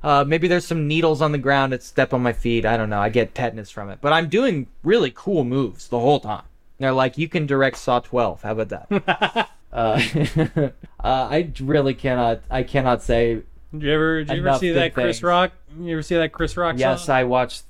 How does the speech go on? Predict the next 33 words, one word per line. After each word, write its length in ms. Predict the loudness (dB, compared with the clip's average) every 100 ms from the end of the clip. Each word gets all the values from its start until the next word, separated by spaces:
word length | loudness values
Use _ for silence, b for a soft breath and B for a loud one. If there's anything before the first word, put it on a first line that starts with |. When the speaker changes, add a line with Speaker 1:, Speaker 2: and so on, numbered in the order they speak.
| -20 b b b 0
Speaker 1:
Uh, 180 | 0
first 240 | 2 -2 0
of 60 |
all, 100 | 0
that's 220 | 2 0 -2
Spiral 560 | 0 2 4 4 0
from 240 | 0 -4 -4
the 60 |
Book 340 | -2 0 0 -2
of 100 | -6
Saw. 360 | 0 2 2
It 80 | 2
doesn't 300 | 0 0 -2
count. 340 | -4 0 0 -2
It's 140 | -2
not 220 | 0 0
a 40 | 0
mainline 560 | 0 0 0 -2 -2
Saw 280 | -2 0 0
movie, 300 | -2 -4 -2
Speaker 2:
Okay. 240 | -2 0
Speaker 1:
and 220 | 0 0 2
it 80 |
is 200 | 0 0
one 160 | -2 -4
of 60 | -2
the 80 |
worst 220 | 0 2 2
Speaker 2:
A, 180 | 2 0
Speaker 1:
movies 180 | -2 -4
ever 120 | -2
Speaker 2:
a 80 | -2
Speaker 1:
made. 220 | -4